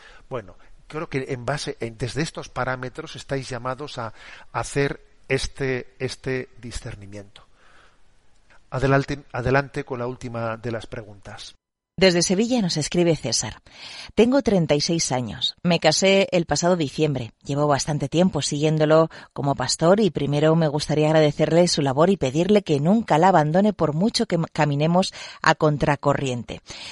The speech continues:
Speaker 2: Mi consulta sería la siguiente. ¿Yo como hombre casado podría vivir de alguna manera consagrado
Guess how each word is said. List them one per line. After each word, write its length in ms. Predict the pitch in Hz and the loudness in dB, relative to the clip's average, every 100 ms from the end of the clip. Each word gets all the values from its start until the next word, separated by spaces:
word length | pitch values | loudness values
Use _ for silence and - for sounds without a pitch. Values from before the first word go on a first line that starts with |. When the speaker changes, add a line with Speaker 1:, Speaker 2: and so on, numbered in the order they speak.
| - | -10
Speaker 2:
Mi 160 | 180 190 | 0 4
consulta 400 | 214 208 240 277 | 4 4 -2 -2
sería 300 | 233 196 196 | -2 2 2
la 80 | 185 | 2
siguiente. 560 | - 131 127 110 95 - - | -4 -6 -8 -10 -14 -16 -6
¿Yo 240 | 175 214 | 4 4
como 260 | 262 285 254 | 4 0 2
hombre 240 | 233 208 | 2 0
casado 460 | - 160 170 160 160 | 0 -2 2 2 2
podría 500 | - 160 165 196 220 | 2 2 4 6 6
vivir 420 | 170 151 185 - | 4 2 0 2
de 120 | 160 | 0
alguna 320 | 147 151 180 | 0 0 0
manera 340 | 160 151 160 156 | 0 0 2 2
consagrado 960 | - 156 147 - 139 156 170 160 151 | 4 0 2 0 2 6 6 4 0